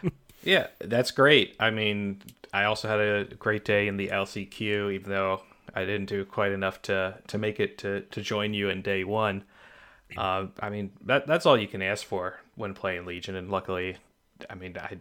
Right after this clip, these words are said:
Speaker 2: haven't really had a, an unfun experience yet, win or lose. Uh,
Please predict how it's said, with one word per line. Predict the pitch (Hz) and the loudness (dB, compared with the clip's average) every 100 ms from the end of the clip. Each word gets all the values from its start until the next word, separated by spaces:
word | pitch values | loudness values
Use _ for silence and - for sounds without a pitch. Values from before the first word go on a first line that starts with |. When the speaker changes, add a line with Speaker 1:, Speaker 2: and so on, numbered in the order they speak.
| - _ - - | -18 _ -20 -12
Speaker 2:
haven't | - 98 95 | -8 -6 -4
really | 101 | -4
had | 101 95 95 | 0 0 0
a, | 90 - - - _ 110 | -4 -10 -20 -20 _ -4
an | 104 - _ _ - | -4 -6 _ _ -6
unfun | 110 117 120 - 113 120 107 90 | -2 0 -2 -2 0 2 0 -4
experience | 98 - 104 101 98 - | -6 -4 -2 -2 -4 -2
yet, | 110 98 | 0 0
win | 101 98 | -2 -2
or | 95 | -2
lose. | 98 104 95 - - - - - - _ - | -2 -2 -4 -6 -14 -20 -20 -20 -20 _ -14
Uh, | - 95 92 | -8 -8 -6